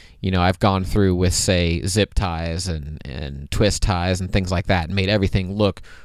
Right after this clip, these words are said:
really nice and sharp and clean.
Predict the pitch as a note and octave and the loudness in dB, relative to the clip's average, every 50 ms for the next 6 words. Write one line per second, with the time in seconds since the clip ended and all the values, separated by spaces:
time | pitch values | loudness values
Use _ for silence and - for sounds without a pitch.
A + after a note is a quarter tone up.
0 | - - - - F#2 G2 G2+ G2+ G2+ F#2+ F#2 E2+ E2+ F2+ F#2+ F#2+ F#2 F2+ F2 - | -18 -16 -10 -4 0 2 4 4 4 4 2 -2 -2 0 0 2 2 2 2 0
1 | - F2 F2 - - G#2 F#2 F2+ F2 E2+ - - E2 E2 D#2+ E2 - - - G#2+ | -2 -4 -4 0 2 2 2 2 2 0 -2 -4 -4 -4 -6 -10 -8 -4 -2 0
2 | G2+ G2 F#2+ F2+ F2+ F2 F2 | 0 0 0 -2 -2 -4 -6